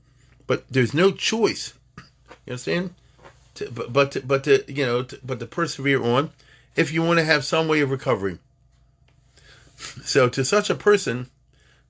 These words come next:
<clears throat> uh, you would say with tough love, "Nachamu, Nachamu." Do you know Nachamu is a Lashon Tzivui? It's a command to plural male.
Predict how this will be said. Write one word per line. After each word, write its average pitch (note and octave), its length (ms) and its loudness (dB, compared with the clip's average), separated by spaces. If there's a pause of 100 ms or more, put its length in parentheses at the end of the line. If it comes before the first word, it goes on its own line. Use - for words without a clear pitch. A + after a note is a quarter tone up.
(120)
<clears throat> - 260 -8
uh, A#2+ 60 -2
you A#2+ 200 -2
would B2 100 -2
say F3 140 2
with C3 200 -2
tough - 280 -2
love, D3 340 2 (400)
"Nachamu, D3 460 0
Nachamu." C#3 480 0 (600)
Do C#3 160 -4
you F#3 100 4
know F3 220 0 (120)
Nachamu D3+ 460 -2
is A#2+ 120 -4
a A#2 60 0
Lashon A2+ 360 0
Tzivui? G2+ 520 -4 (720)
It's B2 140 -4
a A2+ 60 0
command A#2+ 640 -2
to G2 260 -8 (340)
plural G#2 520 0 (500)
male. G#2+ 400 -4